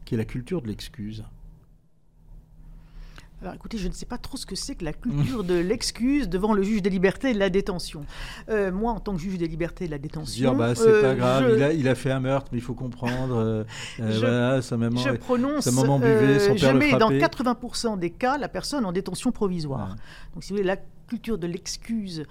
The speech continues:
Speaker 2: euh, devant le juge des libertés et de la détention, je vois pas trop ce que c'est. Euh, on nous fait parfois le pro-, procès d'être laxiste,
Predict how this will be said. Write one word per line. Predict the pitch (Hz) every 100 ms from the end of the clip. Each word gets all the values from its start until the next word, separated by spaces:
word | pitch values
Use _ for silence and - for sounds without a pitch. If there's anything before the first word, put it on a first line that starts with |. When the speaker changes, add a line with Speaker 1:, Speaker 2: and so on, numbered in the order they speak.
| - - -
Speaker 2:
euh, | 170
devant | 170 190
le |
juge | 165 185
des | 165
libertés | 156 143 147 185
et |
de | 156
la |
détention, | 139 151 - 233
je | 160
vois | 156
pas | 156 190
trop | -
ce | 208
que | -
c'est. | - - 143 - - -
Euh, | - - 180 170 67 - - - - -
on | 202
nous | 202
fait | 180 196
parfois | 180 -
le | 180
pro-, | - 160 - - - -
procès | - 170 -
d'être | 160 165
laxiste, | 165 175 - - 330 -